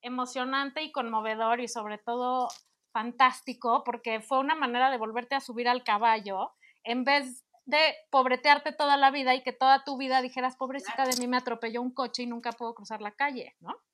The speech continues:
Speaker 2: Exacto, fue generoso, porque además, digo,
Speaker 1: Sí.
Speaker 2: te estoy hablando de, de años antiguos, un walkie-talkie no era como que lo compres en Steren, ¿verdad? O sea,
Speaker 1: <laughs>
Speaker 2: eh, o te,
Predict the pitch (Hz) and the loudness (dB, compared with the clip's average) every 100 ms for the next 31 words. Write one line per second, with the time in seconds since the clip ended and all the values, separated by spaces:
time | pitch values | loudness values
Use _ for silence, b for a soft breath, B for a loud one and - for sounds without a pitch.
0 | _ _ _ 359 - - 233 - _ 175 | _ _ _ -14 -12 -10 -10 -10 _ -14
1 | - 254 269 370 330 185 185 247 240 180 | -4 -4 -2 -4 -4 0 0 0 -2 -4
2 | 180 175 202 262 233 208 185 226 - 180 | -4 -2 -2 -2 -6 -8 -8 -8 -8 -4
3 | 220 208 175 185 202 156 143 139 135 127 | -4 -2 -6 -8 -10 -10 -12 -14 -18 -20
4 | 147 156 190 214 202 175 160 151 160 190 | -16 -14 -10 -6 -4 -4 -8 -12 -12 -10
5 | 190 175 185 202 214 240 - 196 220 214 | -10 -12 -6 -4 -2 -4 -4 -4 -4 -4
6 | 202 202 208 170 - 160 165 180 196 202 | 2 2 0 -8 -10 -10 -8 -8 -6 -6
7 | 170 151 - 214 240 170 120 127 139 165 | -6 -6 -4 -2 -2 -6 -12 -18 -14 -10
8 | 220 - 170 143 247 - - 339 - 196 | -8 -4 -2 -2 -2 -4 -4 -10 -10 -10
9 | 196 - - | -10 -10 -10